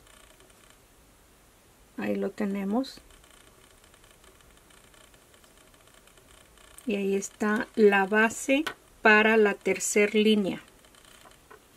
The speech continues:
Aquí vamos a tejer uno, dos y tres motivos. Vamos a dejar el centro sin tejer.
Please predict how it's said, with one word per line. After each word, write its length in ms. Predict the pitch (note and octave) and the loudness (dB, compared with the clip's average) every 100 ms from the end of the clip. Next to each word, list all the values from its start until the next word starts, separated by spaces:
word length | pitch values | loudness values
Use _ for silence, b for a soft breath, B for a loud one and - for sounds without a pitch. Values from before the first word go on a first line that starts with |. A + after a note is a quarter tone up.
| - _ _ _ _ _ _ _ _ _ - | -20 _ _ _ _ _ _ _ _ _ -4
Aquí 280 | G3+ A3 G#3 | -2 2 2
vamos 340 | G3+ G#3 A#3 | 2 0 0
a 100 | A3 | 0
tejer 460 | - G3 G3+ F3+ - - | -2 -2 2 2 0 -4
uno, 460 | A3 A3+ B3 F4 - _ - - | 0 2 2 0 -4 _ -20 -12
dos 600 | G3 G3+ G#3 A3+ C4+ - _ | -2 4 4 4 0 -14 _
y 140 | A3 G#3 | -2 0
tres 500 | - G#3 G3 G#3 - | 0 2 2 -2 0
motivos. 680 | A3+ G#3 - F#3 F#3+ F3 - | 2 2 0 -2 -2 -10 -8
Vamos 400 | A3 F#3+ G#3 G#3+ | -4 -2 -2 0
a 60 | |
dejar 360 | G3+ F#3+ G#3 F#3+ | 2 2 2 2
el 160 | F#3+ G3 | 0 0
centro 520 | C#4 D4 A#3 A#3 A3+ | 0 0 0 2 0
sin 340 | - A3 A3 | 2 2 2
tejer. 380 | A3 G#3+ - - | 0 -2 -2 -4